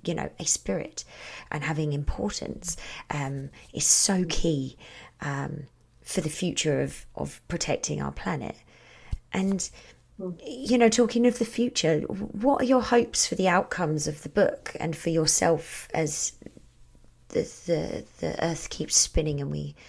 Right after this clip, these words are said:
Speaker 1: rotate
Speaker 2: Well, I
Speaker 1: into
Speaker 2: really
Speaker 1: the
Speaker 2: want that book to sell well because I want, um, the profits to feed the Wild Site,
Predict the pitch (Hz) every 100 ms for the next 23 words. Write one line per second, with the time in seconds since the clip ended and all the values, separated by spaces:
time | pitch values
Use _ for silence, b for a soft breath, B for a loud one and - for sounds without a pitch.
0 | B B B 170 196 277 262 247 262 269
1 | 311 339 262 247 240 - 214 - - 220
2 | 220 - 202 - 240 254 294 202 151 170
3 | 180 190 - 208 208 208 208 214 214 262
4 | - - - 196 185 185 180 175 175 -
5 | _ - 190 - 190 202 214 - - -
6 | - 196 190 185 - 202 196 202 190 185
7 | 190 185 185 190 185 - 185 175 -